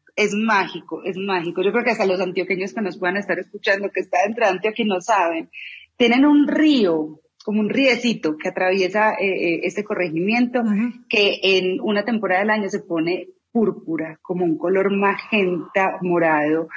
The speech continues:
Speaker 1: pero una cosa espectacular. Es ma-, es mágico, es mágico toda esa cultura que tienen. Tú a un niño en, en Uberos, a un niño de dos años, le entregas un tambor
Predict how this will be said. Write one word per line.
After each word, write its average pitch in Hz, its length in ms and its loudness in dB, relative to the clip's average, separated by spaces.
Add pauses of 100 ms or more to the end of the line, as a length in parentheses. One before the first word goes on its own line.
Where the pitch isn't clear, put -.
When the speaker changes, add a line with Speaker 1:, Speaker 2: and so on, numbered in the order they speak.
(280)
Speaker 1:
pero 170 120 -2
una 190 140 0
cosa 208 420 4
espectacular. 165 1000 -2 (1500)
Es 190 180 2
ma-, 190 160 2
es 180 140 2
mágico, 247 720 0 (100)
es 190 180 2
mágico 208 540 2
toda 190 160 4
esa 226 160 0
cultura 190 500 2
que 247 100 0
tienen. 220 680 2 (300)
Tú 247 100 4
a 214 60 6
un 226 100 4
niño 262 480 2
en, 214 220 0
en 214 100 2
Uberos, 202 360 2
a 208 80 2
un 202 80 0
niño 233 240 0
de 208 60 2
dos 196 100 -4
años, 190 260 0
le 185 80 0
entregas 190 360 0
un 240 140 2
tambor 254 460 2